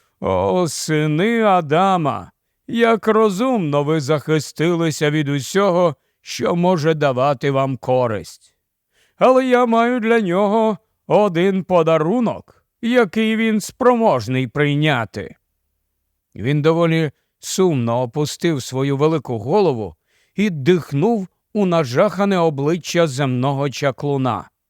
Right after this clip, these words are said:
«Засни», сказав він. «Засни і на кілька годин відокрем себе від тих страждань, які ти вигадав для себе». Дядько Ендрю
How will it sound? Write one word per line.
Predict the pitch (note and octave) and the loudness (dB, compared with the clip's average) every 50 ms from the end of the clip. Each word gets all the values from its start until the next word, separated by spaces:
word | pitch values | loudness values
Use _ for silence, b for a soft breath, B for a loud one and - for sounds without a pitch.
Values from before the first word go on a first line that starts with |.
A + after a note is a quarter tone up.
| _ _ _ _ _ _ _ _ _ _ _ _ _ _ | _ _ _ _ _ _ _ _ _ _ _ _ _ _
«Засни», | - F2 F#2+ G#2 G#2+ A#2 C#3 D#3 E3+ F3+ F3+ D#3+ - - - F3 F3+ G3+ G#3+ G#3 F#3 D#3+ B2 G2 - - _ _ _ _ _ _ | -14 -10 -10 -8 -2 0 2 4 4 4 2 0 -4 -6 -4 -2 0 0 2 2 2 0 -2 -4 -10 -16 _ _ _ _ _ _
сказав | _ - - - - C#3+ B2+ B2 - C#3+ C3 B2 B2 A2+ | _ -20 -18 -4 0 0 0 0 2 2 2 2 2 0
він. | A#2+ B2+ A2 D#2+ B1+ A#1+ - _ _ _ _ _ _ _ _ _ _ _ _ _ _ _ | -2 -4 -4 -6 -10 -16 -20 _ _ _ _ _ _ _ _ _ _ _ _ _ _ _
«Засни | - A#2+ A2+ B2 C#3+ D3 E3+ E3 - - - D3+ D#3 F#3+ A#3 B3 A#3+ A#3 G#3 - _ _ _ _ _ _ | -8 -6 0 2 4 4 4 2 0 -4 -4 -2 0 0 0 0 0 -2 -4 -4 _ _ _ _ _ _
і | - F3 A3 | -2 0 0
на | A3 G#3 G#3 G#3+ | 2 2 2 2
кілька | F3+ - - G#3 A3 G#3+ G#3 E3 - G3 G3 E3+ | 0 -2 -2 -2 0 0 -2 -2 0 2 2 2
годин | C3+ C3+ E3 D#3+ D#3 C#3 D#3 G#3 A#3 A3+ G#3+ G3 - _ _ _ _ _ | 4 2 2 2 2 2 0 0 2 2 0 -2 -4 _ _ _ _ _
відокрем | - E3 F3+ A3 G#3+ G3 G#3+ G#3+ - - A3 A3+ A#3+ A3+ G3 D#3+ C3+ | -6 -4 -2 0 2 2 0 0 0 0 2 2 2 2 2 0 -2
себе | - - D#3+ D3 C#3 C#3+ D3+ D3 | -4 -2 -2 -2 0 0 0 0
від | C#3 D3 C#3 - _ | 0 -2 -4 -6 _
тих | - D#3 D#3 C#3 - | -2 0 0 -2 -4
страждань, | - - D3 B2+ C3+ C3+ A#2+ G#2 A#2 A#2 E3+ G#3 G3+ F#3+ F#3+ D#3 - _ _ _ _ _ | -8 -4 -2 0 0 0 -2 -4 -4 0 2 2 2 2 -2 -4 -6 _ _ _ _ _
які | - - F3 F3+ F3 F3 E3+ - - F#3 F3+ D3+ | -6 0 0 2 2 2 0 -2 0 0 0 0
ти | - F3 F3 | 2 0 0
вигадав | E3+ D#3+ F#3 G#3 F#3+ D#3 G#2 G#2+ G#2+ G#2 A2 A2+ A2+ A2+ | 2 4 4 4 4 2 0 -2 -4 -2 -2 -2 -2 -2
для | A2 A#2 A#2+ B2+ C3 | -4 0 0 0 0
себе». | A#2 - - D3 C#3 C3+ B2+ A2+ G#2+ F#2+ D2 - - _ _ _ _ _ _ _ _ _ _ _ _ _ _ _ _ _ _ | 0 -2 -2 0 2 2 2 0 -2 -8 -10 -10 -18 _ _ _ _ _ _ _ _ _ _ _ _ _ _ _ _ _ _
Дядько | - G2 A#2+ C3+ C3+ C3 - - C#3 - - | -10 -2 0 0 0 -2 -2 -2 -2 -2 0
Ендрю | - F#3+ A3 A3 F#3 C3+ A2 G2 F#2 | 0 0 0 0 0 -2 -4 -8 -10